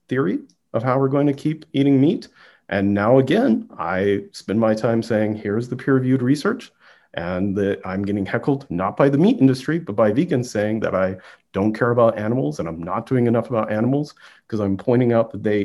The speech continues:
in both cases, are advocating for meat, a product that is not vegan. Why can't vegans be vegan? Why? Why? Why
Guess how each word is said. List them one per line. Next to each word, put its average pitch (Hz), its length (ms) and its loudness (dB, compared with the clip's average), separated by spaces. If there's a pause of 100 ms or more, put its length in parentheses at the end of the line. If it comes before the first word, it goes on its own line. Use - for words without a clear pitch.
(120)
in 107 200 -4
both 190 160 4
cases, 247 400 2 (440)
are - 100 -10 (180)
advocating 185 680 4
for 180 280 4
meat, 220 420 6 (720)
a 104 80 0
product 165 380 2 (120)
that 156 240 6
is 202 160 8
not 214 240 8
vegan. 120 320 8 (320)
Why 208 260 8
can't 311 320 8 (160)
vegans 220 460 8 (760)
be 247 140 12 (120)
vegan? 320 480 10 (380)
Why? 302 520 8
Why? 143 640 8 (1040)
Why 214 260 8